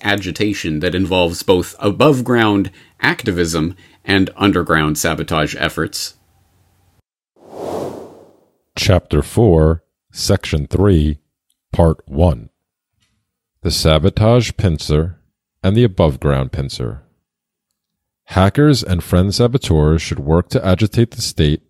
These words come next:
Speaker 2: by seeking out weaknesses in its security, transportation, manufacturing, and communication infrastructures, then exploiting those weaknesses, if possible,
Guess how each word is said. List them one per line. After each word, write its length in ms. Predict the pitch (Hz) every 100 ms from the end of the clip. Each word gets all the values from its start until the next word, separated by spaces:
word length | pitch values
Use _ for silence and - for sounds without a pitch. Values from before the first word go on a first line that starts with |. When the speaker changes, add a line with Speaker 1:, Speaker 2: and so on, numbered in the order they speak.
| _
Speaker 2:
by 120 | -
seeking 440 | - - 107 143 123
out 140 | 120
weaknesses 580 | 85 85 101 92 101 69
in 140 | 82
its 100 | 76
security, 760 | - 73 - 147 78 65 65 - _ _ -
transportation, 960 | - 82 82 - - 76 73 78 82 - _ -
manufacturing, 880 | 76 69 - 95 104 - 71 71 76 _
and 140 | 85 82
communication 680 | 87 101 120 - 90 - 101
infrastructures, 880 | 85 - 71 - 65 - 62 58 - _ _ _ _ _ _
then 220 | 73 85
exploiting 580 | 82 - 80 107 156 92
those 240 | 71 69
weaknesses, 600 | 73 69 69 - 90 - - _ _ _
if 180 | 78 -
possible, 600 | 101 127 - 64 73